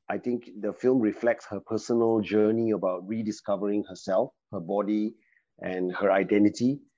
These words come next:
after having a child. So, um, as you can see, the theme is very strong in the whole film, where she often questions, uh, who is she? You know, uh, a lot of times, uh, her character is being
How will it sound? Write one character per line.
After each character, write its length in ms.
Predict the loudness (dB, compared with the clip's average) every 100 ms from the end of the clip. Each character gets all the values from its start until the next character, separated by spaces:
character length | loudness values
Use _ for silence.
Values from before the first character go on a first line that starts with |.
| _ _
after 280 | -2 0 0
having 260 | -2 0 -2
a 60 |
child. 340 | -2 0 0 0 _
So, 480 | -8 -4 -2 -4 -8 -14
um, 500 | -10 -8 -8 -10 -12 -10
as 180 | -10 -4
you 80 | 0
can 140 | -2
see, 400 | 0 2 2 2
the 160 | -2 -6
theme 320 | -4 0 2
is 80 | 2
very 200 | 0 -2
strong 420 | -4 2 4 4
in 80 | 0
the 60 |
whole 180 | -2 -4
film, 340 | -2 -2 -2 -8 _ _ -20 _ -8
where 420 | -2 -2 -2 -4
she 400 | -6 -4 -2 -2 -2
often 320 | -2 -2 0 0
questions, 720 | 0 -2 -2 0 0 -4 -16 _ _ _ -4
uh, 300 | 0 4 2 2
who 200 | 2 4
is 80 | 2
she? 300 | -2 -4 -6 _ _
You 120 | -8
know, 200 | -8 -10 -2
uh, 600 | 0 2 0 0 -2 0
a 20 |
lot 160 | 2 2
of 80 | 2
times, 540 | 0 -2 -4 -14 -20 _ _ _ _ _
uh, 200 | -6 -6 -6 -14 -2
her 200 | 0 0
character 600 | 2 2 2 4 4 4
is 340 | 2 -2 -4 -6
being 500 | 0 2 4 0